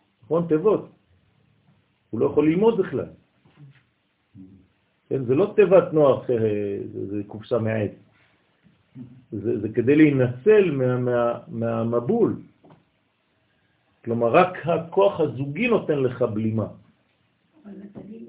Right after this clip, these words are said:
Speaker 2: יש, אה, כל השם השופע, אז גם קראת את התגים.
Speaker 1: כן, בוודאי.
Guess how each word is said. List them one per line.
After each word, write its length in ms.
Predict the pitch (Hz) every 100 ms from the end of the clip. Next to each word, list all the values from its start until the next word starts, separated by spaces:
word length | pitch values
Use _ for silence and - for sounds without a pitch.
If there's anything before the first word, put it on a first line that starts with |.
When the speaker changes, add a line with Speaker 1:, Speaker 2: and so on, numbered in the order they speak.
| 226
Speaker 2:
יש, 160 | - -
אה, 320 | 185 170 196 - _ _ 320 _ _
כל 180 | 226 277 214
השם 200 | 202 214 190
השופע, 500 | 185 - - _ - 269
אז 60 | 196 - 214
גם 100 | 208 208
קראת 100 | 220
את 240 | 208 -
התגים. 320 | - 185 190 - _ - 208 202 190 190 185 _ _ _ _ -
Speaker 1:
כן, 220 | 185 127
בוודאי. 480 | 92 104 196 165